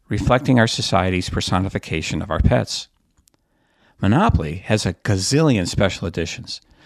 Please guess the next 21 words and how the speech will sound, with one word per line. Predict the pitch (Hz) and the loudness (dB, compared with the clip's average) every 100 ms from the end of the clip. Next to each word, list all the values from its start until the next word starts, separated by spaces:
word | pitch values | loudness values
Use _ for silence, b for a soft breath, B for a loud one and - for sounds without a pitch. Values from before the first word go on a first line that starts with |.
| b b | b b
There | - 127 | 2 4
is | 208 | 4
a | 180 101 - | 4 2 0
special | - 117 - | 0 0 2
edition | 95 90 - 90 | 2 2 0 -4
called | - 87 92 | 0 0 0
Monopoly | 90 95 113 - 123 | 0 2 2 2 0
Cats | - 98 95 - | 0 -2 -2 -2
versus | - 82 - - | -4 -2 -4 -4
Dogs, | - 82 - - - B B - | -4 -4 -6 -10 -14 B B -4
where | - | 0
players | - 127 139 156 | 4 4 4 2
choose | - 123 127 | 2 2 2
to | - | 0
be | 117 101 | 0 2
on | 95 | 0
a | |
dog | 82 87 82 85 - | 2 4 4 0 -4
or | |
cat | 110 - - 76 - | -6 -6 -4 -4 -2
team. | 160 139 85 | 2 2 0